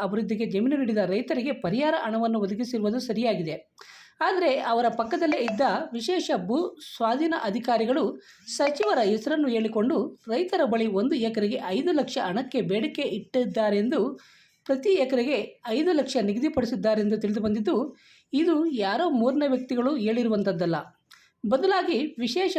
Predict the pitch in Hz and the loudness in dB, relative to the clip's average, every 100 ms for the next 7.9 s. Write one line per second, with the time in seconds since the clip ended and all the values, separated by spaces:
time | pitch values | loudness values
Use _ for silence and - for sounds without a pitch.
0 | 208 180 294 339 233 202 262 302 285 196 | -2 0 0 0 0 0 2 0 0 -2
1 | 220 226 214 320 226 247 - - - 240 | 0 2 2 0 0 -4 -12 -10 -4 0
2 | 381 392 269 233 202 233 277 240 240 208 | 2 2 2 2 2 2 2 0 0 0
3 | 214 214 208 220 165 220 320 311 240 214 | 0 0 0 0 -2 0 2 2 0 0
4 | 185 202 - 254 226 226 214 - - - | 0 0 0 0 2 0 -2 -6 -18 -20
5 | _ _ 208 269 370 330 277 - 233 214 | _ _ -2 0 2 2 2 0 0 2
6 | 247 208 - 311 294 220 214 190 196 208 | 2 0 0 0 2 2 0 -2 0 0
7 | 208 202 214 294 254 196 185 240 370 | 2 0 2 0 -2 -2 -2 2 2